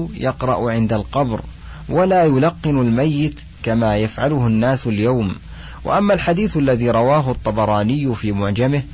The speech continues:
من حديث أبي أمامة عن النبي صلى الله عليه وسلم: إذا مات أحد من إخوانكم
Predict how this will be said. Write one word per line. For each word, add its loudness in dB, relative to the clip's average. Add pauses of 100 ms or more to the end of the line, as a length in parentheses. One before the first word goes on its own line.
(280)
من 2
حديث 0
أبي -2
أمامة 0
عن 0
النبي -2
صلى -2
الله 0
عليه 0
وسلم: 0 (640)
إذا 2
مات 2
أحد 0
من 0
إخوانكم -2